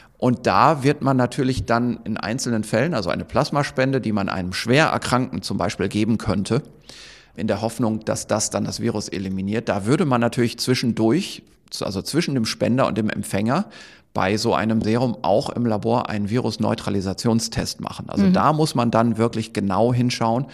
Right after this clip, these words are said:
Speaker 1: und funktionell schauen, ob dieses gespendete Blut jetzt wirklich das Virus neutralisiert, ob das eine funktionelle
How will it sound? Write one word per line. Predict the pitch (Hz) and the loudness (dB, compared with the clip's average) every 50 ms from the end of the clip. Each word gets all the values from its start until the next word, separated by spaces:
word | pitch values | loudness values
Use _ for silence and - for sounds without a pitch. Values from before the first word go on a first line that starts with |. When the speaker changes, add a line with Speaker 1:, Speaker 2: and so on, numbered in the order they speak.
| - - - - - | -16 -20 -20 -20 -12
Speaker 1:
und | - - 113 110 | -6 -6 -6 -4
funktionell | - - 160 160 180 180 - 147 131 117 113 113 | -4 -2 -2 0 0 -2 -2 -2 0 0 2 0
schauen, | 117 113 - 110 107 113 120 131 135 - - - - - - _ | 0 0 0 0 0 0 0 -2 -4 -8 -14 -20 -20 -20 -16 _
ob | - 110 - - - _ | -8 -8 -8 -8 -10 _
dieses | - 117 127 147 156 156 160 147 - - | -2 0 0 0 2 0 0 0 -2 -2
gespendete | - 120 - - - - 120 123 127 117 - - 123 104 | -2 -4 -4 -2 -2 0 0 2 0 0 -2 -4 -4 -4
Blut | 101 104 110 101 117 139 165 151 - - - - - _ _ _ _ _ - - | -4 -4 -2 -2 -2 -2 -4 -6 -10 -16 -18 -20 -20 _ _ _ _ _ -12 -4
jetzt | - 117 135 120 - - - - - - | -2 0 0 0 -2 -6 -10 -12 -16 -16
wirklich | - - 107 120 117 - 117 - | -8 -2 -2 -2 -2 -2 -4 -4
das | 104 104 98 | -4 -4 0
Virus | 104 117 117 113 104 - - - - _ - | 0 2 2 2 0 -2 -4 -8 -12 _ -4
neutralisiert, | - 113 110 113 117 123 - - - 113 104 104 107 98 104 98 73 58 - - | -2 2 4 4 4 2 2 -2 -2 0 0 0 0 -2 -2 -2 -4 -4 -6 -8
ob | - - - | -10 -8 -6
das | - - - | -6 -6 -6
eine | - - 98 90 87 | -6 -6 -6 -8 -8
funktionelle | - - - 147 160 175 165 - - 120 113 110 107 110 113 107 107 | -8 -6 -4 -2 -2 -2 -4 -2 0 0 2 2 2 4 2 2 0